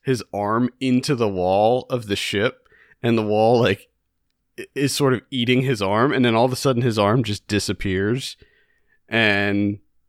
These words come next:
he's without an arm for the rest of the <laughs> movie.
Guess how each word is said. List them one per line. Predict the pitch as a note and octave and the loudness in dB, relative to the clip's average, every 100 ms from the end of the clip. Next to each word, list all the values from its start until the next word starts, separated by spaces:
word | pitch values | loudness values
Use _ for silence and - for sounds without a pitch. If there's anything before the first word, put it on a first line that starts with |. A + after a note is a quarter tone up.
| _ | _
he's | - B2+ A2 | -4 -4 -2
without | G2+ G2 G2 | 0 0 2
an | F#2 | 0
arm | F#2 G2+ C#3 C3 - - - _ _ _ _ _ | 0 0 -2 -6 -18 -20 -20 _ _ _ _ _
for | - C3+ | -4 0
the | |
rest | B2+ C#3 C#3+ | 0 0 -4
of | A#2+ - - | -4 -2 0
the | |
<laughs> | |
movie. | E3+ D#3+ F3+ | 0 0 -2